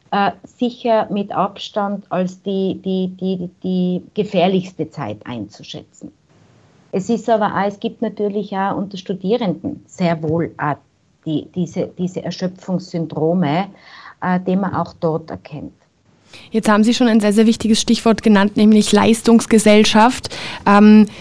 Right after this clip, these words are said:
Speaker 2: ist es denn überhaupt möglich, innerhalb dieser Leistungsgesellschaft, dass man einen Burnout vermeidet? Ist das möglich?
Speaker 1: Ja, also möglich ist es natürlich schon.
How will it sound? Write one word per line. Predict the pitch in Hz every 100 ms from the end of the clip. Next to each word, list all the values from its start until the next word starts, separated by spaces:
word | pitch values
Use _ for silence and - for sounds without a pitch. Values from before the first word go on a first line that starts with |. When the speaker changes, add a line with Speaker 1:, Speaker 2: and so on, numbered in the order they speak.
| - - _ - 214 - - 247 -
Speaker 2:
ist | 247 -
es |
denn | - 269
überhaupt | 254 240 240
möglich, | 214 208 233 294 285 -
innerhalb | 240 254 269 247 247
dieser | - 240 240
Leistungsgesellschaft, | 190 208 - 254 - 220 214 214 233 208 - - - -
dass | 214 233
man | 220
einen | 202 226 220
Burnout | 185 202 208 208 208 - _
vermeidet? | - 214 208 156 175 220 302 -
Ist | - 208 -
das | 226
möglich? | 190 185 190 233 349 - _ _ _ _ _ _ _ _ _ _ _ _ _ _ _ _ _ _ _ -
Speaker 1:
Ja, | 226 170 143 - -
also | 196 202
möglich | 196 196 208 -
ist | 196 190
es | 185
natürlich | 196 185 190 185 180 -
schon. | 165 170 233